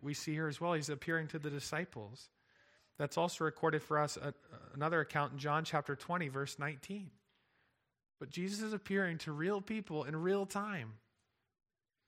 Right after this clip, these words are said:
Peter and the apostles saw Jesus face to face. On another occasion, he appeared to five hundred people. If you go back to First Corinthians chapter fifteen, and you look with me at verse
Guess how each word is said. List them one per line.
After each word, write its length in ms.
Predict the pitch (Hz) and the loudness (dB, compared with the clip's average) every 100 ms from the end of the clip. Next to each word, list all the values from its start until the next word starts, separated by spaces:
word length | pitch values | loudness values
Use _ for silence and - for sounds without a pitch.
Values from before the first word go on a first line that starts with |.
| _ _ _ | _ _ _
Peter 240 | - 208 196 | 4 6 6
and 80 | |
the 80 | 185 | 6
apostles 540 | 170 190 202 202 175 - | 4 6 6 6 -2 2
saw 200 | 185 175 | 4 4
Jesus 400 | 190 190 180 - | 2 0 0 0
face 320 | 185 190 190 | 2 2 2
to 100 | 175 | -2
face. 340 | - 196 175 | 2 2 2
On 140 | 170 175 | 2 2
another 340 | 175 214 254 | 6 6 6
occasion, 420 | 214 - 190 165 | 4 4 2 4
he 120 | 180 175 | 2 2
appeared 340 | - 202 202 | 2 2 4
to 100 | 175 | 2
five 460 | - 180 190 214 208 | 0 6 6 6 2
hundred 340 | 196 196 185 | 0 0 0
people. 300 | 202 202 143 | -2 -2 -2
If 140 | 135 | -2
you 80 | 190 | -2
go 100 | 208 | 2
back 220 | 214 196 | 6 6
to 80 | - | 4
First 320 | 165 190 - | 0 0 0
Corinthians 640 | - 175 180 170 151 139 - - - - _ _ _ _ _ _ - - | 0 0 0 -2 -2 -4 -10 -16 -20 -20 _ _ _ _ _ _ -14 -4
chapter 340 | - 151 - | 4 4 4
fifteen, 640 | 147 170 - - 185 151 131 - - - | -2 -2 -2 0 0 0 -4 -10 -14 -4
and 80 | 147 | -2
you 80 | 147 | 2
look 280 | 185 190 - | 2 0 -4
with 180 | 160 - | -4 2
me 120 | 160 | 0
at 100 | 143 | 4
verse 420 | 151 147 - - | 2 2 -4 -6